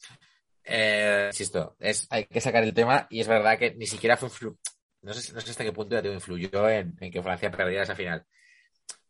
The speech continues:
Pero yo recu-, y me alegro mucho de que no haya, creo que la carrera de Zidane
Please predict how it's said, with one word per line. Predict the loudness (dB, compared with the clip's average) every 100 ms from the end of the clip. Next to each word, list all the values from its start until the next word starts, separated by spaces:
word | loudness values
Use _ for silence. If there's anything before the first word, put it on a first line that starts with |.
| _
Pero | 0 2
yo | 4
recu-, | 2 0
y | -4
me | 0
alegro | 4 6 6
mucho | 6 4 2 2
de | -2 -4
que | -4
no | -2
haya, | 2 2 0 -6 -8
creo | -2 2
que | 4
la | 6
carrera | 4 4
de | 2
Zidane | 2 0 0